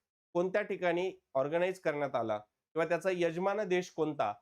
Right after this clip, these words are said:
असा वि-, मात्र प्रश्न विचारला जाऊ शकतो तुमच्या चालू घडामोडीमध्ये.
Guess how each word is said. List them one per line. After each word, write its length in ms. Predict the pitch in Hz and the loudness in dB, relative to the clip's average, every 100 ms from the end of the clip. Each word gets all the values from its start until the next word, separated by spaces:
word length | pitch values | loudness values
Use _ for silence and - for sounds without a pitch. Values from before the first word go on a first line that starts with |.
| _ - | _ -2
असा 240 | 151 208 | -2 0
वि-, 160 | 185 180 | 0 2
मात्र 300 | 156 147 160 | 0 0 -2
प्रश्न 300 | 151 147 156 | -4 -4 -4
विचारला 380 | 127 127 123 123 | -2 0 0 0
जाऊ 140 | 131 | -2
शकतो 380 | 131 139 - 151 | -4 -8 -8 -10
तुमच्या 240 | 147 185 | -10 -10
चालू 300 | 185 170 156 | -2 0 2
घडामोडीमध्ये. 600 | 147 131 110 107 107 104 | 2 0 -2 -4 -6 -8